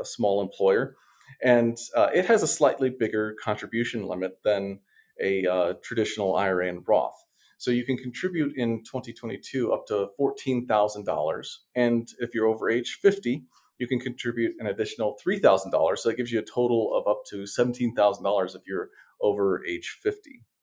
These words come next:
Another one is a sep I R A. Now, this one's very interesting, especially for those who are self-employed.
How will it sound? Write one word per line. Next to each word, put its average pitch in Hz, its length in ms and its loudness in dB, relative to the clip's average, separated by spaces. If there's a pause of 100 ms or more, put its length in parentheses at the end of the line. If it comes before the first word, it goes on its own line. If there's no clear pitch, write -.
(640)
Another 147 280 10
one 156 300 2
is 123 360 0
a 110 360 2
sep - 280 -2
I 92 140 0
R 73 200 -4
A. 64 100 -10 (560)
Now, 110 300 0
this 185 220 8
one's 139 200 4
very 123 480 6
interesting, 80 560 -10
especially 151 680 -2
for 135 140 -4
those 117 440 4
who 110 140 -4
are 98 60 0
self-employed. 107 760 -2